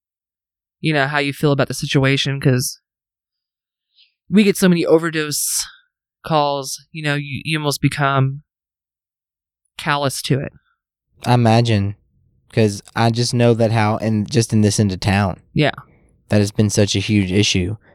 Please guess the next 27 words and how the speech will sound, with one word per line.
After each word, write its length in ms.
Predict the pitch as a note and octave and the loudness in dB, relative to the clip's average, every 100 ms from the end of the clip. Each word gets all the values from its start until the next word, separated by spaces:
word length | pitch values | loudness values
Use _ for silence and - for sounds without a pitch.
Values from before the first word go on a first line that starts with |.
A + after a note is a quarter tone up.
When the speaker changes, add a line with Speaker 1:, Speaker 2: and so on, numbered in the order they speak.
| _ _ - - | _ _ -12 -2
Speaker 2:
With, 160 | G#2 | -2
for 140 | - A#2+ | 2 4
a 60 | G#2+ | 4
while, 360 | A2 A#2+ A#2 | 4 4 4
I 80 | A2 | 2
believe 320 | F#2+ G2+ G2+ | 0 0 0
it 40 | F#2+ | -2
was 160 | F2+ - | -4 0
heroin, 420 | A2 A#2 F#2 F2+ | 4 4 2 0
and 100 | F2+ | 0
now 200 | F#2 G#2 | 2 4
Speaker 1:
Yeah. 100 | G2 | 2
Speaker 2:
I 40 | |
think 220 | G2 F#2+ F#2+ | 2 0 0
I've 160 | F#2 | 0
heard 180 | G2 F#2 | 0 0
that 120 | F#2+ | 0
it's 200 | F#2 - | -2 -6
been 240 | - F#2+ F#2 | -6 -2 2
more 240 | F#2 F2+ | 2 2
methamphetamine. 880 | F2+ F#2+ F#2 G2 G2+ F#2 F#2+ F#2 F#2+ - _ _ _ _ _ _ F#3+ | 2 0 0 0 2 2 0 -4 -6 -14 _ _ _ _ _ _ -2
Speaker 1:
Yeah, 280 | G3+ F#3 F#3 | 0 0 0
I 40 | |
Speaker 2:
But 160 | F#3+ - | 2 2
Speaker 1:
think 220 | D#4 - | 0 -4
the 120 | G#3+ | -2
majority, 680 | A3+ A#3+ C4+ C#4 C4+ C4+ | -2 -2 -2 -2 -2 -6